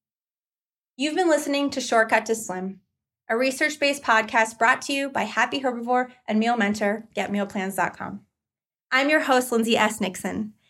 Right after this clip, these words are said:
And this is the conclusion of season two, where I brought you into the incredible world of mindset science and how your mind can affect what happens in your body and vice versa.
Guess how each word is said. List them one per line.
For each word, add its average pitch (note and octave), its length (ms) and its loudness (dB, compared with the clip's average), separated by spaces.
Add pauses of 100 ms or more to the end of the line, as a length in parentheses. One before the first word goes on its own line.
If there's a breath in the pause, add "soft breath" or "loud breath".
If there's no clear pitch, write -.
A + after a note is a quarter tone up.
(120)
And A#3+ 100 0
this C4+ 140 0
is E4 140 2
the F4+ 80 0
conclusion D4+ 640 0
of A3+ 100 -4
season B3+ 380 -2
two, G#3+ 360 -4 (400)
where B3+ 180 4
I A3+ 40 0
brought C#4+ 240 6
you D#4 100 0
into D4 220 -2
the B3+ 120 -2
incredible D#4 640 2
world G#3+ 400 4
of G#3+ 100 2
mindset A3+ 500 2
science F#3+ 540 -2 (240)
and A#3 120 0
how B3 120 6
your B3 140 2
mind A#3 300 2
can C4+ 180 0
affect A3+ 240 2
what G#3+ 120 -4
happens C#4 360 0
in C#4+ 120 0
your D4 120 2
body A3 520 2 (160)
and A3 120 -2
vice G#3 240 2
versa. F#3+ 480 -4